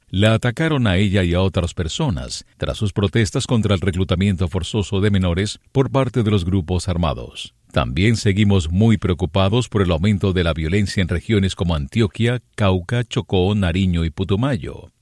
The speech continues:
que amenaza particularmente la seguridad y el desarrollo de las comunidades indígenas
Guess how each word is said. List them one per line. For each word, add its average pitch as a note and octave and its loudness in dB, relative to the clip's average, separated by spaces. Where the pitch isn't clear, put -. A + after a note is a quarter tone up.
que - 0
amenaza C3+ 2
particularmente G2+ 0
la A#2+ 0
seguridad E2+ -2
y F#2+ 0
el E2 -2
desarrollo F2+ -2
de G2+ 2
las G#2 2
comunidades A2+ 0
indígenas F#2+ 0